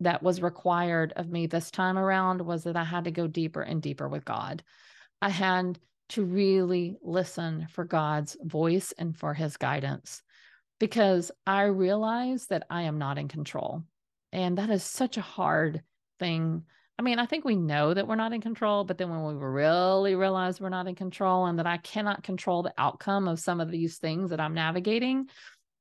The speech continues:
I had to really let go. And this is where the word acceptance came in. As I was going deeper and deeper with God and really dedicating more time, um, of my morning quiet time, reading,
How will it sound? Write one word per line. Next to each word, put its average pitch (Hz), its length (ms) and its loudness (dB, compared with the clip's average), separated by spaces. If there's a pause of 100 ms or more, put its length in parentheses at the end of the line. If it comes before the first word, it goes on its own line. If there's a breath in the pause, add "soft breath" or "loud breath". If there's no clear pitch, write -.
(120)
I - 20 2
had 202 200 4
to 196 80 2
really 175 380 0
let 160 240 -2
go. 135 380 -4
And 190 140 0
this 226 160 0
is 294 160 -2
where 214 160 4
the 196 100 4
word 151 400 2
acceptance 160 800 -2
came 160 300 -2
in. 143 320 -4 (1500 loud breath)
As 226 320 6
I 269 60 4
was 233 160 4
going 165 300 0
deeper 151 320 -4
and 156 180 -2
deeper 151 400 -4
with 165 180 -4
God - 380 0
and 165 160 -6 (300 soft breath)
really 233 260 6
dedicating 165 680 2
more 190 400 6
time, 160 460 -4 (400 soft breath)
um, 160 440 0 (100)
of 185 100 0
my 170 160 2
morning 170 640 2 (120)
quiet 175 420 2
time, 165 520 -8 (180)
reading, 180 640 4